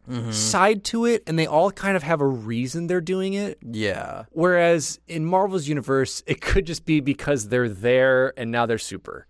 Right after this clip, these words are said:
Speaker 1: Yeah, and they want to take over everything. And, and no, that's not a blanket statement, but on the surface, I, I seem to like more, and I, I assume you agree with those D C characters, 'cause there's more motivations and they're a lot more interesting.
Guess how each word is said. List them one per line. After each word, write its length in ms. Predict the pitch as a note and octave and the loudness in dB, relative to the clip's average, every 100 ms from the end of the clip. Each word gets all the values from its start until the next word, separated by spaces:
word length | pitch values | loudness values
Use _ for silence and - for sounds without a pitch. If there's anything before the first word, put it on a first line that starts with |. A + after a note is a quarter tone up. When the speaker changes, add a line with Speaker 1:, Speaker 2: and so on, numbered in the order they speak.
| - | -12
Speaker 1:
Yeah, 320 | A#2+ G#2+ G2 G2+ | -4 -2 0 -2
and 180 | A2 | 0
they 120 | A#2 A#2 | 0 0
want 320 | B2 A#2+ - _ | 0 0 -2 _
to 120 | E3 | -2
take 320 | E3 - C3 A2 | 0 -2 -2 2
over 580 | C3 B2 G#2+ G#2+ G2 | 2 2 0 -2 -2
everything. 600 | F#2 F#2 G2 F2+ - G2+ C3 | -6 -8 -12 -14 -12 -8 -8
And, 120 | D#3+ - | -8 -8
and 440 | G#3 G3+ A#3 A#3 G#3+ | -8 -2 -2 0 -2
no, 180 | G3+ | 0
that's 240 | G3 F#3 F#3+ | 0 -2 0
not 160 | E3+ D#3 | 0 0
a 40 | |
blanket 480 | D3+ B2+ B2 B2 B2+ | -4 0 0 0 -4
statement, 600 | - A2+ G#2+ A#2 A2+ A2+ | -4 -2 -2 0 -2 0
but 180 | C3 A#2 - | 0 0 0
on 160 | B2+ | 0
the 100 | B2 | 0
surface, 680 | A#2 A#2 G#2+ - A2 - - - _ _ _ | -2 -2 -2 0 -2 -4 -12 -18 _ _ _
I, 140 | B2+ C3 A#2+ | 0 2 0
I 60 | B2+ | 0
seem 280 | A#2+ - C#3 | -2 -4 0
to 100 | C#3 | 0
like 320 | A2+ A2 G#2 | 2 2 0
more, 480 | A2+ G#2 G2 G2 G2+ | -4 -4 -4 -4 -6
and 180 | - B2 | 0 0
I, 200 | A2 G#2+ | 2 -2
I 200 | D#2+ G#2+ | -2 -2
assume 280 | G#2 - G#2+ | -2 -4 -4
you 80 | G2+ | -4
agree 180 | G2+ G2 | -2 -2
with 320 | G2+ - - | -2 -6 -12
those 280 | G2+ G#2+ F2+ | -6 -4 -4
D 200 | - F#2+ | -6 -8
C 180 | - G2 | -8 -12
characters, 400 | - F2+ - G#2+ | -10 -10 -10 -8
'cause 160 | C#3+ C3+ | -6 -4
there's 160 | E3 | -4
more 200 | F#3 G#3 F3+ | -2 -2 2
motivations 760 | B2+ A#2+ G2+ G2+ - A2+ G#2+ | 0 0 -6 -10 -10 -10 -10
and 120 | G2+ G2+ | -10 -10
they're 60 | |
a 60 | G2 | -8
lot 160 | G2+ D#2 | -8 -10
more 160 | B1 | -14
interesting. 480 | - - - - | -16 -20 -20 -20